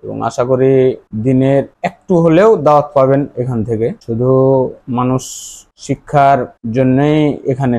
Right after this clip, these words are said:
না, এখানে সবকিছুর নিয়ম কানুন একটা খুব সুন্দরভাবে পরিচালনা করা হয়। আমি এখানে আছি কাজ করারত অবস্থাতে। যারা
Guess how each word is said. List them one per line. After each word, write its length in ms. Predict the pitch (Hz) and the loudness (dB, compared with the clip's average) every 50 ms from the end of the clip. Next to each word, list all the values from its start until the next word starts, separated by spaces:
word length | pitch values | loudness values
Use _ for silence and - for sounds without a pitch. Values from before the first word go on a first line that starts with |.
| 113 110 | -2 -2
না, 80 | 110 110 113 - _ _ _ - | -4 -4 -8 -10 _ _ _ -14
এখানে 200 | - - 117 113 113 - | -10 -8 -8 -8 -6 -2
সবকিছুর 520 | - 135 131 127 131 139 127 - - 131 123 120 120 | -2 -2 -2 -2 -2 -4 -4 -2 -2 -2 0 0 0
নিয়ম 240 | 127 127 131 131 131 127 - - | 0 0 0 0 -2 -2 -2 -2
কানুন 300 | 127 127 131 127 127 127 123 123 120 - - _ _ _ _ - 127 | 0 0 0 0 -2 -2 -2 -4 -6 -8 -12 _ _ _ _ -12 -8
একটা 140 | - - 117 - - | -6 -6 -8 -6 -4
খুব 140 | - 156 135 135 - - | -4 -4 -4 -4 -6 -4
সুন্দরভাবে 800 | - 147 143 143 139 139 127 113 - - _ - 113 120 123 123 120 - | -2 0 2 2 2 2 2 0 -4 -14 _ -10 -4 -2 -2 -2 0 -2
পরিচালনা 440 | 131 113 110 113 107 104 104 101 104 110 | -2 -2 -2 -2 -4 -4 -4 -8 -8 -8
করা 160 | 107 95 98 101 104 | -8 -8 -8 -10 -12
হয়। 160 | 98 110 113 - - - - - - - - - | -14 -16 -16 -10 -4 -2 0 0 0 0 0 0
আমি 160 | 165 175 180 175 175 175 175 165 | 2 2 2 2 2 2 2 2
এখানে 200 | 156 165 170 165 147 151 | 2 2 0 2 2 0
আছি 240 | 151 - - 147 135 180 285 302 - _ - | 0 -2 -2 -2 0 0 -2 -6 -8 _ -2
কাজ 120 | 131 127 117 - - | -2 -2 0 0 2
করারত 1160 | 139 131 127 131 131 131 131 131 127 127 127 127 127 131 131 131 123 120 120 123 127 123 - 131 123 123 | 2 4 4 4 4 4 4 4 4 4 4 4 4 4 2 2 2 2 2 2 0 0 2 2 0 2
অবস্থাতে। 460 | 123 131 - - - 123 110 - 110 110 - - _ - 180 175 | 0 -2 -6 -6 -6 -6 -4 -4 -4 -6 -6 -10 _ -6 -2 0
যারা 180 | 170 170 170 | 2 4 4